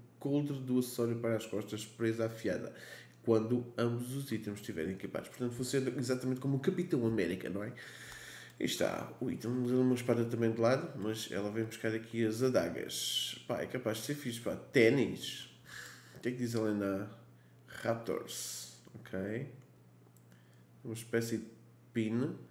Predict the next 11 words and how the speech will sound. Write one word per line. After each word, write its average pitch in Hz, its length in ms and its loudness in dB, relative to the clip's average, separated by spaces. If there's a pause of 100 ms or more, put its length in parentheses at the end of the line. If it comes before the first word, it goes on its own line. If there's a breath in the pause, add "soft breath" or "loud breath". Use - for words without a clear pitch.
ali, 101 420 -6
verde. 113 500 0 (880 loud breath)
Pá, - 80 -6
tem - 180 -8
uma 254 120 -4
skin - 320 -4
assim, 120 840 0 (200)
até - 200 -4
porreirinha, 127 800 2 (180)
não 110 160 -2
é? 90 180 0